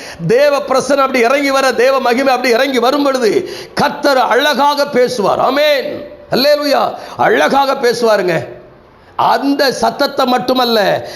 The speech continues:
அவர் ஜனங்களுக்கு என்ன சொல்லுக-, சொல்ல வைத்திருக்கிறாரோ அந்த வார்த்தைகளை ஆசாரியன், இவன் சொல்லுகிற வார்த்தையை கேட்பார். நல்லா கவனிக்கணும், ஆசாரியன் சொன்ன வார்த்தைகளை கேட்பார்.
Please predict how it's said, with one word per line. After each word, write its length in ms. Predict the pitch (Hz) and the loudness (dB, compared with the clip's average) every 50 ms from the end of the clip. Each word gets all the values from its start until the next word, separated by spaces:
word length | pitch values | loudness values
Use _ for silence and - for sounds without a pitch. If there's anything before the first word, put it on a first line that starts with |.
| - - - | -16 -16 -6
அவர் 920 | - - 143 170 208 233 240 285 302 302 294 262 233 208 202 - - - - | -4 0 0 2 0 2 2 2 2 2 2 0 -2 -4 -6 -8 -12 -14 -10
ஜனங்களுக்கு 720 | 135 123 - 190 208 247 262 262 262 262 262 262 262 254 233 | -6 -2 0 0 2 0 0 0 0 -2 -2 -2 -2 0 0
என்ன 300 | 208 220 254 262 262 262 | 0 0 0 0 0 0
சொல்லுக-, 600 | 240 - - - 220 240 254 262 262 247 247 247 - | -2 -2 -2 0 0 0 2 2 0 0 0 -2 -2
சொல்ல 300 | - 196 226 254 254 247 | 0 -2 0 0 0 0
வைத்திருக்கிறாரோ 840 | 226 240 262 247 - 277 254 247 247 254 247 254 254 262 262 226 254 - - - | 0 0 -2 -2 -2 -2 -2 0 0 0 0 2 2 2 2 0 -2 -6 -4 -2
அந்த 260 | 160 220 247 254 240 | -2 0 0 0 0
வார்த்தைகளை 640 | 202 190 247 269 - - 254 262 214 240 254 277 269 | 2 2 0 0 -2 -2 -2 0 2 2 2 2 2
ஆசாரியன், 640 | 254 226 240 262 220 - 254 262 262 240 - - - - | 2 2 2 0 0 0 0 0 0 -2 -4 -8 -6 -2
இவன் 320 | 156 170 196 220 247 254 | 0 0 2 2 0 -2
சொல்லுகிற 420 | 254 - 233 240 247 247 240 240 226 | 0 0 0 0 2 0 2 2 2
வார்த்தையை 440 | 208 214 220 220 - 220 220 214 - | 2 0 0 0 0 2 2 2 0
கேட்பார். 840 | - 196 214 202 - - - 127 127 - 185 220 240 - - - - - - - - - - - - - - - | 0 0 0 0 -2 -2 -2 0 0 2 2 0 0 -2 -4 -12 -16 -20 -20 -20 -20 -20 -20 -20 -20 -20 -14 -8
நல்லா 200 | 123 156 196 233 | -4 -2 0 0
கவனிக்கணும், 600 | 214 202 214 214 208 202 190 185 170 143 120 117 - - - - - - - - - - | 0 0 0 2 0 0 -2 -2 -4 -4 -6 -8 -12 -18 -20 -20 -20 -20 -20 -20 -14 -10
ஆசாரியன் 640 | - - 180 233 254 - - 269 254 254 262 262 254 | -6 -4 -2 -2 -2 -2 -2 0 0 0 0 -2 -2
சொன்ன 300 | 180 - 233 247 254 240 | 0 0 0 0 0 0
வார்த்தைகளை 560 | 233 240 233 - - 254 220 240 247 240 240 | 0 0 -2 -2 -2 0 0 2 0 0 0
கேட்பார். 720 | - 233 240 240 240 240 208 175 175 190 226 262 285 - | 0 -2 -2 -2 -2 -2 0 2 2 2 2 2 0 -2